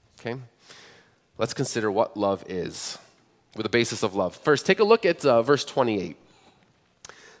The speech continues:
Let me just reread that for you. Verse twenty-eight, again, Paul speaking to these leaders, he said, "Keep watch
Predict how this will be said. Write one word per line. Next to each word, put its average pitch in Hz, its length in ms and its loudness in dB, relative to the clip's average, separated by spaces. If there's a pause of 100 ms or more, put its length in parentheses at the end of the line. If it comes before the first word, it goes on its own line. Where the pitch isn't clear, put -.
Let 156 80 0
me 151 60 -2
just 117 80 -6
reread 120 360 -2
that 87 160 -4
for 95 200 -2
you. 85 260 -10 (440)
Verse 151 160 2
twenty-eight, 165 460 8
again, 131 260 0
Paul 160 340 4
speaking 160 440 -4
to 143 340 0
these 131 200 -2
leaders, 117 420 -2
he 147 60 -4
said, 135 240 4
"Keep 254 340 0
watch 170 540 6